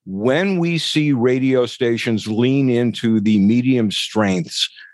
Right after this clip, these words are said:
there's nothing else like it. Not podcasts, not Spotify, not satellite radio.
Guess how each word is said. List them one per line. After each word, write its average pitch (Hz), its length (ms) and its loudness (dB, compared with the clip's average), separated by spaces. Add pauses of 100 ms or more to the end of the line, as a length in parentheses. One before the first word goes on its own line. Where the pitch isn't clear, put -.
(120)
there's 143 220 2
nothing 143 340 0
else 120 280 -4
like 104 240 -4
it. 82 160 -14
Not 95 300 -8
podcasts, 127 960 -4 (380)
not 87 200 -6
Spotify, 127 720 -2
not 104 200 -4
satellite 104 520 -2
radio. 117 720 0